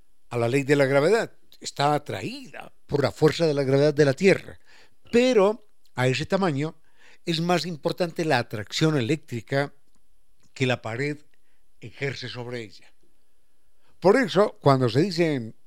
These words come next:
en algunas ficciones, "No, es que era un pueblo de, mm, seres humanos diminutos,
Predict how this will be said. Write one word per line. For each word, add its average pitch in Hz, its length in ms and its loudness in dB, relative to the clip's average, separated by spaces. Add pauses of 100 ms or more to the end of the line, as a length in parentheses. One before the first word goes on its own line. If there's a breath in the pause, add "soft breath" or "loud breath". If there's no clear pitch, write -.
en - 180 -16
algunas 139 680 -6
ficciones, 127 520 -8
"No, 180 220 -10
es - 80 -12
que 196 100 -2
era 202 80 0
un 190 200 -8
pueblo 190 340 6
de, 147 200 6 (380 loud breath)
mm, 143 360 -10
seres 196 520 4
humanos 180 560 0
diminutos, 190 920 4